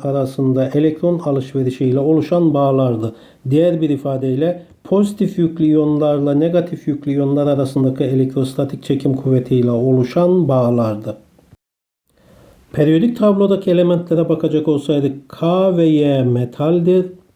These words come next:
Ee, T, X, Z ise ametaldir. Buna göre iyonik bağ olmaması için bu üçünün birbiriyle yapmış olduğu bağ hangisinde varsa vereceğimiz doğru cevap odur.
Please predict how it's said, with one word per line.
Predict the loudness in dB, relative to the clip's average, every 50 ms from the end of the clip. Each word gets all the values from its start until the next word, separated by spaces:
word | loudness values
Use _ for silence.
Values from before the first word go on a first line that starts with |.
| _ _ _ _ _ _ _ _ _ _ _ _ _ -6 -2
Ee, | 0 2 4 4 4 4 2 0 -2 -6 -6
T, | -2 0 2 2 4 4 4 4 4 2 0 0 -2
X, | -2 -2 -2 -4 -8
Z | -16 -12 -4 -2
ise | 0 2 2 2 2 0 -2 -2 -2 -2 0 0 2 2 0 0 -2 -4 -8 -16 -20 _ _ -6
ametaldir. | -2 0 0 0 0 -2 -4 -4 -4 -2 -4 -4 -6 -6 -6 -2
Buna | 0 0 2 2
göre | 0 0 0 2 2 0 -2 -4 -8 -16 -20 _ _ -2
iyonik | 0 2 2 4 2 2 0 -2 -4 -4
bağ | -2 0 0 0 0 0
olmaması | 0 2 2 2 2 0 0 0 -2 -2 -4
için | -4 -2 -2 0 0 -2
bu | -2 -2 -2 -2
üçünün | -2 0 0 2 2 2 2 2
birbiriyle | 2 2 2 2 2 2 2 2 2 2 2
yapmış | 0 0 -2 -2 -2 -4 -2 -2
olduğu | 0 0 0 0 0 0 2 2 4 4 4 2 0 -2 -8 -12 -18 -20 -20 -20 -20 _ _ -4
bağ | 0 0 2 2 2 0 -2 -2
hangisinde | 0 0 2 2 0 0 0 0 0 0 2
varsa | 0 2 2 0 0 -2 -2 0 0 0 0 -2 -8 -20 _ _ _ -2
vereceğimiz | 0 0 0 0 0 0 0 0 0 0 0
doğru | 2 2 2 2 0 0
cevap | 0 0 0 0 0 0
odur. | -2 0 -2 -2 -4